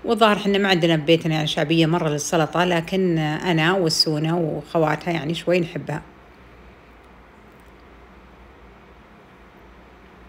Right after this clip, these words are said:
عاد سبحان الله يا بنات، الظاهر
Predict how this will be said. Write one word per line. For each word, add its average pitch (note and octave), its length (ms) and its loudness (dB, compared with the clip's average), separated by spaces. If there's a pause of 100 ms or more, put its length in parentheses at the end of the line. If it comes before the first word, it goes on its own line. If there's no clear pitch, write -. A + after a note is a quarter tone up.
(600)
عاد F3+ 200 2
سبحان F#3+ 340 2
الله F#3+ 200 4
يا F3+ 80 4
بنات، F#3 340 0
الظاهر F#3 680 2